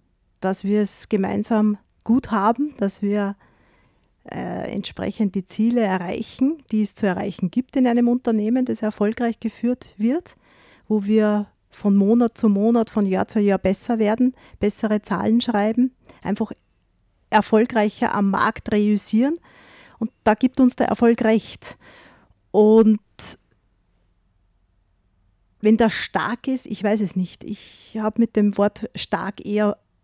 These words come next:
ein Problem. Ich sag eher, es ist machtvoll. Für mich klingt das Wort machtvoll besser, weil Macht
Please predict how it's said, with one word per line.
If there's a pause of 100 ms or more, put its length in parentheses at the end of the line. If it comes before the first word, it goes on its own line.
(480)
ein (340)
Problem.
Ich
sag
eher,
es
ist
machtvoll. (640)
Für
mich
klingt
das
Wort
machtvoll
besser,
weil (240)
Macht